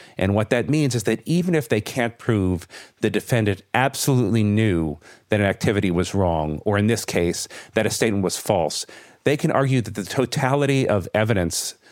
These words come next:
amounts to knowledge. That is, he was being willfully blind to the truth,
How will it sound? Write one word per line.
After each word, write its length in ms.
amounts 600
to 160
knowledge. 460
That 180
is, 280
he 180
was 140
being 280
willfully 380
blind 340
to 60
the 100
truth, 320